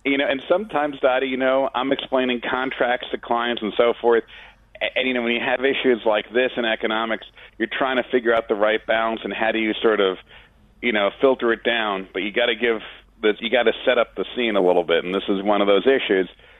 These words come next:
What happened was, remember, a moment ago we mentioned how as interest rates go up, the value of bonds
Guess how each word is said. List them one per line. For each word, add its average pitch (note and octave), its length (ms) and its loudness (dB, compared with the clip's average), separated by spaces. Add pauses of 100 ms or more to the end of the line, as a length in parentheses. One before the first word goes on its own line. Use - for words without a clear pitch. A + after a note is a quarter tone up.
(260)
What B2 140 0
happened D#3 460 -2
was, B2 220 2
remember, B2 580 -2 (220)
a G#2+ 60 -6
moment C3 340 0
ago A#2+ 240 2
we A#2 140 -2
mentioned A#2 580 -2 (320)
how A#2+ 240 -2
as G#2+ 320 0 (480)
interest D3+ 500 0
rates B2+ 380 -2
go A#2+ 240 4
up, A#2+ 240 0 (760)
the A2+ 120 0
value A#2+ 500 -2
of G#2 160 -10
bonds G#2+ 460 -4